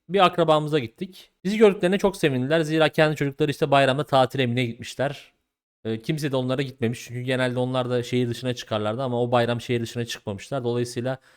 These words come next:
hani kimse onların evde olduğunu tahmin ede-, etmediği için kimse de onlara uğramamış. Bayağı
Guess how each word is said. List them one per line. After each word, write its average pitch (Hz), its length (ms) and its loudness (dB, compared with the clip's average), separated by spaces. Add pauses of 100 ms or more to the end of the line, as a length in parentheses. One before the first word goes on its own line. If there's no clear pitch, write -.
hani 120 180 -4
kimse 127 300 -4
onların 123 240 0
evde 120 200 0
olduğunu 120 240 -2
tahmin 123 260 -2
ede-, 120 360 -6
etmediği 110 400 -4
için 143 240 -8
kimse 117 300 -6
de 131 60 -2
onlara 120 280 0
uğramamış. 131 540 0 (140)
Bayağı 165 240 2